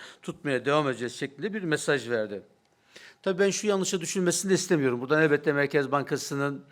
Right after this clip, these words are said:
e, kararlarını değerlendirebiliriz, eleştirebiliriz. Ancak faizlerin düşük olmasını veya düşürülmesini sağlayacak ortamı hazırlama görevi hükümetindir. Burada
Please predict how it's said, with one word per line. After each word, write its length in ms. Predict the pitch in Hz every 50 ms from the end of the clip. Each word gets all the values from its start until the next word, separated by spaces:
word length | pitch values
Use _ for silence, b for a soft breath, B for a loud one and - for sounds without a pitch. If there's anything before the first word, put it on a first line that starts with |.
| B B B B B B B B B -
e, 400 | 139 135 135 135 135 135 131 131
kararlarını 680 | - 143 135 139 139 139 135 135 131 131 131 131 123 117
değerlendirebiliriz, 840 | 135 135 135 135 131 131 131 120 123 131 127 113 120 139 135 139
eleştirebiliriz. 800 | 143 139 135 135 - - - 123 117 110 107 120 175 208 196 -
Ancak 540 | - 147 147 143 120 151 143 139 - - B B B B B B B B _
faizlerin 920 | - - 151 151 160 170 151 139 147 180 175 180 208 180 156 127 104 - b b b b b b b _ -
düşük 400 | 160 - - - 269 - - 202
olmasını 580 | 170 151 131 127 120 107 - - 135 123 120
veya 220 | 135 147 151 156 139
düşürülmesini 760 | 156 151 - 180 175 165 170 175 175 170 170 - 196 220 202
sağlayacak 840 | - - 165 147 147 147 143 143 135 117 147 139 - - - B B B B B B B -
ortamı 420 | 160 160 151 156 190 185 180 170
hazırlama 460 | 151 151 127 147 147 151 143 143 135
görevi 280 | 131 123 - 170 226 214
hükümetindir. 800 | 156 - - 170 147 139 - - 139 120 101 104 98 - - - b b b b b b b -
Burada 480 | 165 175 156 156 170 160 160 160 B